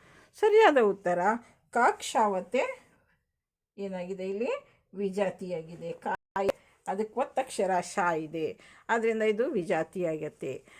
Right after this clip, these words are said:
ಮರಿಯನ್ನು ಎಂಬುದು ಎಂತಹ ಸಂಧಿಯಾಗತ್ತೆ?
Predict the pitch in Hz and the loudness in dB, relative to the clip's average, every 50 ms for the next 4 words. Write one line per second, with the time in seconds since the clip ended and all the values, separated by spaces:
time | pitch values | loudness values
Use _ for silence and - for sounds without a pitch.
0 | - - _ - 233 247 262 269 285 294 311 320 320 359 370 440 359 294 254 233 | -20 -20 _ -6 0 2 2 4 4 4 4 4 4 2 2 2 2 2 2 2
1 | 214 202 202 190 180 165 190 196 226 370 - - _ _ _ _ _ - 196 196 | 2 4 4 4 4 2 2 2 2 0 0 -4 _ _ _ _ _ -14 -6 0
2 | 214 220 220 233 220 262 262 - - 302 294 294 - - 254 233 220 208 208 202 | 0 0 0 2 4 2 2 4 4 0 0 0 0 -2 -2 0 0 2 4 4
3 | 185 175 165 175 175 170 - - 190 202 214 220 226 233 - | 4 4 2 0 -4 -4 -4 -2 0 2 2 2 0 -2 -6